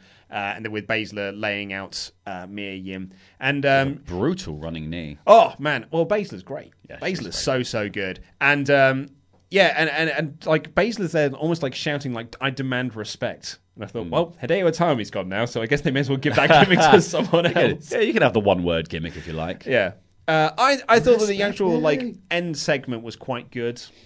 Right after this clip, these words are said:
Speaker 1: uh, with the Horsewomen and Baszler, and they announced that it's gonna be Mia Yim versus Baszler next week, which is a match I'm, I'm hoping this is going to be, like,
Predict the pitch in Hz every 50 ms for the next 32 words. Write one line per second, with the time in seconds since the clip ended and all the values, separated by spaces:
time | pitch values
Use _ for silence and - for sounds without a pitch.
0 | - - - 117 117 113 113 110 107 120 117 - 113 110 120 117 110 - 117 107
1 | 104 107 107 110 104 95 107 110 113 107 - 120 113 107 117 131 127 135 139 151
2 | 156 151 143 - - 143 127 120 101 120 - - - - - 123 120 123 127 127
3 | 127 123 123 120 107 113 113 110 101 110 104 101 - 107 - - 104 101 95 -
4 | 107 95 95 90 85 - - - 80 73 - _ - _ _ _ _ _ 127 117
5 | 117 - 120 127 131 131 127 - 131 117 113 120 - 139 139 143 143 143 143 -
6 | - - 175 196 202 - - 95 85 80 80 - _ _ _ _ _ _ _ 127
7 | 123 127 143 135 - 139 120 - 123 117 113 - - 92 - 104 101 95 98 92
8 | 87 87 87 - _